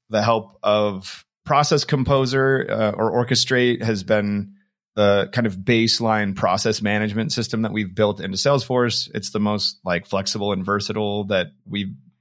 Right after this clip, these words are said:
feel comfortable with at this point. So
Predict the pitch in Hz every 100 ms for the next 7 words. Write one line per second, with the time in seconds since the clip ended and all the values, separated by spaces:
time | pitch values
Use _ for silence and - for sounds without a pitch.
0 | _ _ 117 98 110 104 107 101 104 101
1 | - 101 - 110 107 - _ - _ _
2 | _ - 127 117 113 -